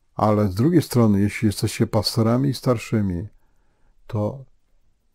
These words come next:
weźcie sobie do serca wszystko to, co apostoł Paweł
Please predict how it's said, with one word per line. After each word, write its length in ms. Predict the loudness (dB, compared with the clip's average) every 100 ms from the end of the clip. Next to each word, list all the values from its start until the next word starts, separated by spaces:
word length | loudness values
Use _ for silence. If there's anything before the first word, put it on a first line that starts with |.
| _
weźcie 460 | -8 2 2 4 -2
sobie 260 | 0 -2 -2
do 140 | -2
serca 420 | 0 -2 -2 -6
wszystko 440 | -6 -6 -6 -6 -6
to, 380 | -2 -2 -2 -6 _ _ _
co 280 | -10 -2 0
apostoł 400 | 4 4 6 4
Paweł 540 | 4 6 6 6 2